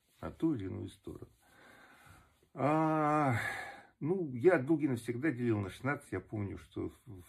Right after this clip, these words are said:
впервые с его трудами познакомился тридцать лет назад, как раз в девяносто третьем году к нам в редакцию "Нового взгляда" привел, э, Эдик Лимонов. Я охотно публиковал, эм,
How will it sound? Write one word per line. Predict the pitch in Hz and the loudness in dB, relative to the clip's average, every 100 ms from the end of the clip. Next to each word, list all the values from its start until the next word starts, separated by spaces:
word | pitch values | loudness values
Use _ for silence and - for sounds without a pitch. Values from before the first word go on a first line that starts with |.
| - - | -20 -6
впервые | 101 - 90 80 | -2 0 0 -2
с | - | -6
его | - | -6
трудами | 90 95 95 87 | -4 -4 -2 -4
познакомился | 80 87 95 90 90 82 76 - | -6 -6 -4 -2 -4 -6 -10 -6
тридцать | 92 90 - | -4 -4 -8
лет | 90 87 | -8 -4
назад, | 95 143 175 | -4 -2 -4
как | - 90 | -6 -6
раз | 82 | -6
в | |
девяносто | 87 87 73 - | -4 -8 -10 -14
третьем | - - 90 | -14 -8 -4
году | 113 151 110 | -2 0 0
к | 90 | -2
нам | 98 92 82 | -6 -6 -6
в | |
редакцию | 92 90 87 - 92 | -8 -6 -6 -8 -10
"Нового | 92 85 90 | -6 -4 -4
взгляда" | 95 127 156 107 | -4 -4 -2 -4
привел, | - - 98 107 101 98 | -6 -6 -4 -2 -2 -6
э, | - - - - | -8 -12 -12 -6
Эдик | 87 82 - | -6 -6 -8
Лимонов. | 85 73 69 - - _ - - - - | -8 -8 -12 -14 -18 _ -20 -20 -20 0
Я | 127 131 107 | 4 6 6
охотно | 117 151 113 92 | 4 2 2 0
публиковал, | - 92 90 - 101 90 82 82 | -6 -6 -4 0 0 0 -2 -6
эм, | 85 80 - - 90 - - - 50 90 | -10 -10 -12 -12 -12 -12 -12 -12 -12 -14